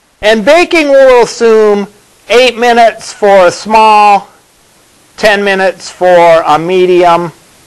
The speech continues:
and twelve minutes for a large. All right. So those are gonna be our assumptions,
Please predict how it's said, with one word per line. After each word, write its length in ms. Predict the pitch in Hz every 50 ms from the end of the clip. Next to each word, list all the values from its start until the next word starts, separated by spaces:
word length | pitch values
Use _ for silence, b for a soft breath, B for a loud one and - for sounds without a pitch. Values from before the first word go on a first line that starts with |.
| _ _ _ _ _ _ _ _ _ _ _ _ _ _ _ _ _ _ _ _ _ _ _ _ _ _ _ _ _ _ _ - - -
and 320 | 151 151 147 143 139 -
twelve 320 | - - 156 147 143 127
minutes 260 | 143 135 131 135 - -
for 140 | - 131
a 80 | 123 120
large. 560 | 123 120 117 65 67 - - - - - - - - _ _ _ _ _ _ _ _ _ _ _ _ _ _ _ _ _ _ _ _ _ _ _ _ _ _ _ _ _ _ _ _ _ _ _ _ _ -
All 120 | - 120 113
right. 200 | 104 - - - _ _ _ _ _ _ _ _ _ _ _ B B B B B B B
So 120 | - 269
those 120 | 285 294
are 20 | 269
gonna 120 | 254 247 214
be 120 | 233 226
our 160 | 196 185 170
assumptions, 840 | 156 - - - 127 123 110 - - - - - - 151 - -